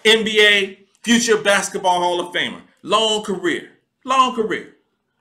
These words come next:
South, South Carolina has its own version of Jason Kidd.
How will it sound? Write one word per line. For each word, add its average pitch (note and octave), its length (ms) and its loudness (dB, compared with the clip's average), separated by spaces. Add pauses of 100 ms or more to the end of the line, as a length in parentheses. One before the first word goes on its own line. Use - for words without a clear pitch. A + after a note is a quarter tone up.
(760)
South, B3+ 360 2 (160)
South C4 380 2
Carolina A#3 480 2
has F#3+ 320 2
its F#3+ 240 -8
own A3 320 2
version F3+ 600 0
of D#3+ 180 -6
Jason E3 340 -4
Kidd. B2+ 440 -10